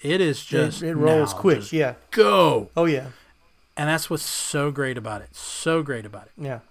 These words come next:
Speaker 2: So, knowing that you didn't get a chance to see this one in the theater, if they ever release this in the theater.
Speaker 1: Yes.
Speaker 2: <laughs> 'Cause I'm just thinking about,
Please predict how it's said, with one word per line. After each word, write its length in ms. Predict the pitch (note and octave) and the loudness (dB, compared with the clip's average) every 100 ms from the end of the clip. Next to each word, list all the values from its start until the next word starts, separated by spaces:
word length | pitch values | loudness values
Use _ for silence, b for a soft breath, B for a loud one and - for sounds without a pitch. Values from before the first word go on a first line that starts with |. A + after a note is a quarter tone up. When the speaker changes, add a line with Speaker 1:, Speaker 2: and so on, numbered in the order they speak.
| b b b b b b - | b b b b b b -8
Speaker 2:
So, 520 | - D#3+ D3+ C#3+ - _ _ _ _ _ _ - | 0 4 4 0 -4 _ _ _ _ _ _ -6
knowing 300 | D#3 D#3+ F3+ | 2 4 4
that 140 | D#3 D#3+ | 0 -2
you 60 | |
didn't 200 | D3+ D#3+ | -4 -2
get 80 | C#3+ | -4
a 40 | C3+ | -4
chance 240 | D#3+ C#3+ | -4 -4
to 60 | C3 | -6
see 220 | - E3 | -4 -2
this 220 | D3+ D3 | -2 -4
one 100 | D3 | -6
in 100 | C3+ | -6
the 60 | B2+ | -8
theater, 500 | - E3 C#3 B2 C3+ | -2 0 0 -2 -4
if 160 | D#3 - | -6 -4
they 100 | D3+ | -2
ever 260 | D#3+ D3 D3 | 0 0 -2
release 360 | C3+ D3 D#3+ | -2 -2 -4
this 220 | - D3 D3+ | -4 -6 -4
in 80 | |
the 60 | C3 | -6
theater. 420 | D3+ D3 A#2+ A#2+ - - | -2 -2 -2 -6 -12 -2
Speaker 1:
Yes. 520 | D3+ C#3+ A#2+ - - - | 2 4 2 -4 -8 2
Speaker 2:
<laughs> 60 | |
'Cause 1300 | - - G#3 - F#3+ D3+ F#3 - E3+ - - - F#3 | 4 6 6 6 2 4 2 2 -2 -2 -18 -4 4
I'm 100 | F#3+ | 6
just 180 | F#3 D#3 | 6 4
thinking 240 | F#3+ F3 D#3 | 2 2 4
about, 420 | D#3 D3+ D3+ | 6 6 4